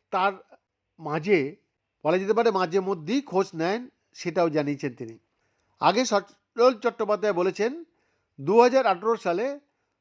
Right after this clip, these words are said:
অমিত শাহ আমাদের কলকাতার বাড়িতে এসেছিলেন, তখন তো এখানে কোনো নির্বাচন ছিল না, তিনি তাও এসেছিলেন। রাজ্য সরকারের মানসিকতা আমি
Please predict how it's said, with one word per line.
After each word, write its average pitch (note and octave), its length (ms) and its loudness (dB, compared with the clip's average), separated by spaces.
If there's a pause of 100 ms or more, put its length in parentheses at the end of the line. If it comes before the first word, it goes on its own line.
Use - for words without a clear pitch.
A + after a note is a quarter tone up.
(340)
অমিত G3 260 -4
শাহ A#3 280 0
আমাদের F3 300 -2
কলকাতার F3 500 0
বাড়িতে D3+ 300 0
এসেছিলেন, C#3 460 -6 (1080)
তখন E3 260 -2
তো F#3 100 2
এখানে F#3 260 0
কোনো F#3+ 200 0
নির্বাচন D3+ 540 -2
ছিল G3 220 -6
না, G3+ 120 -8 (760)
তিনি B3 140 2
তাও B3+ 240 8
এসেছিলেন। E3 460 -4 (680)
রাজ্য D#3 300 0
সরকারের E3 480 -2 (480)
মানসিকতা F#3+ 760 -2
আমি F3+ 180 -4